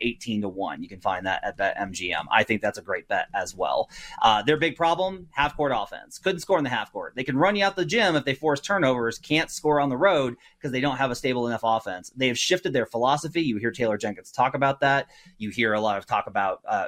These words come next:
what Luke Kennard's gonna bring to the table. Zaire Williams has apparently made a leap. The guys are very excited about him. I think Desmond Bane is gonna be an absolute breakout player. We'll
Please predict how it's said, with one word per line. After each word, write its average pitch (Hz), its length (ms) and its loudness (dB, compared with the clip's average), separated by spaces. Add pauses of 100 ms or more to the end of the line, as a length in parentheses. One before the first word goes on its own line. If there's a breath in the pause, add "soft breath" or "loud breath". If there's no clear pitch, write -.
what 120 180 0
Luke 117 200 -2
Kennard's 123 320 0
gonna 143 120 -2
bring 143 160 2
to 139 80 2
the 135 80 -4
table. 139 380 2
Zaire 113 280 0
Williams 143 440 2
has 139 80 -4
apparently 143 400 2
made 139 160 2
a 135 40 2
leap. 143 260 2
The 131 60 -6
guys 127 240 4
are 127 80 0
very 131 220 4
excited 131 320 0
about 120 240 -2
him. 139 360 0 (340 loud breath)
I 139 100 4
think 143 160 0
Desmond 135 380 0
Bane 131 340 0
is 113 140 -4
gonna 117 240 0
be 113 280 -2
an 110 140 -6
absolute 110 380 -4
breakout 131 420 0
player. 151 320 0
We'll 107 300 -14